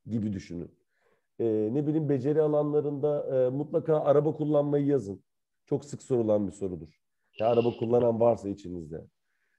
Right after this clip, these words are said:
E, ne bileyim araba kullanıyorsanız onun detaylarını belirtin. Mesela kamyonet kullanabiliyor musun? Tır kullanabiliyor musun? Motosiklet kullanabiliyor musun? A, B, C, D öyle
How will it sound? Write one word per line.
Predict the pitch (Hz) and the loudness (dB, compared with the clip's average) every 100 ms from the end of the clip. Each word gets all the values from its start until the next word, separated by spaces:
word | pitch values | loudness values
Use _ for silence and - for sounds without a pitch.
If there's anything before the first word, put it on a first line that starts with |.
| - | -4
E, | 110 110 | -2 0
ne | 135 | 0
bileyim | 131 131 | 0 0
araba | 127 127 139 139 | 2 2 0 -2
kullanıyorsanız | 143 147 156 151 151 147 | -2 0 0 0 0 0
onun | 147 151 | 0 2
detaylarını | 143 147 143 151 151 | 0 2 2 2 0
belirtin. | 139 123 - 110 | -2 -2 -4 -6
Mesela | 107 117 131 127 - _ _ | -4 -4 0 0 -2 _ _
kamyonet | 156 160 143 143 151 | 2 4 4 2 0
kullanabiliyor | 156 143 143 143 143 147 | -4 -2 0 0 -2 -2
musun? | 131 - 107 104 | -4 -6 -8 -4
Tır | 117 139 | -4 -4
kullanabiliyor | 147 143 143 139 139 143 | -4 -2 0 -2 -2 -4
musun? | 127 110 101 _ _ | -4 -8 -12 _ _
Motosiklet | 120 131 156 - - 151 | -2 0 0 -4 -4 -4
kullanabiliyor | 151 139 147 143 135 147 | -4 -2 0 -2 -2 -4
musun? | 139 - 107 - _ - | -4 -8 -12 -12 _ 2
A, | 123 131 | 4 6
B, | 139 139 | 4 2
C, | 131 139 | 2 0
D | 135 139 143 | 4 2 2
öyle | 135 135 | -2 0